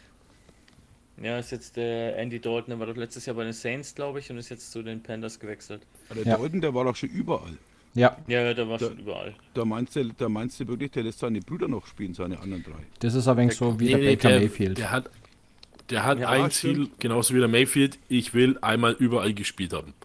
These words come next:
Speaker 3: Ja.
Speaker 4: Ich will zu Hause jedes Trikot im Schrank hängen haben.
Speaker 1: Naja, es gibt, da gibt's ja zwei Möglichkeiten. Du kannst machen wie der Brady, dass du überall spielst und jedes Team mal besiegt hast, <laughs> oder du spielst halt einfach in jedem Team.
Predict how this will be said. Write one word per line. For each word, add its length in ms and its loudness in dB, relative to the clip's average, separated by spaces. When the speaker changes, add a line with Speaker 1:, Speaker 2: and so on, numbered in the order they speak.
Speaker 3:
Ja. 140 -4
Speaker 4:
Ich 160 -6
will 140 8
zu 160 0
Hause 320 4
jedes 400 4
Trikot 260 2
im 100 0
Schrank 320 -6
hängen 280 -6
haben. 180 -10
Speaker 1:
Naja, 180 0
es 140 -6
gibt, 240 -18
da 60 -8
gibt's 220 -8
ja 80 -4
zwei 180 -4
Möglichkeiten. 560 -2
Du 60 -6
kannst 240 -6
machen 180 -6
wie 60 -6
der 100 2
Brady, 400 0
dass 180 -4
du 60 -8
überall 460 0
spielst 420 -2
und 80 -4
jedes 260 -6
Team 140 -8
mal 120 0
besiegt 460 -8
hast, 300 -2
<laughs> 0 -
oder 260 -2
du 140 -6
spielst 400 -8
halt 100 -2
einfach 240 -2
in 120 -2
jedem 260 -4
Team. 240 -8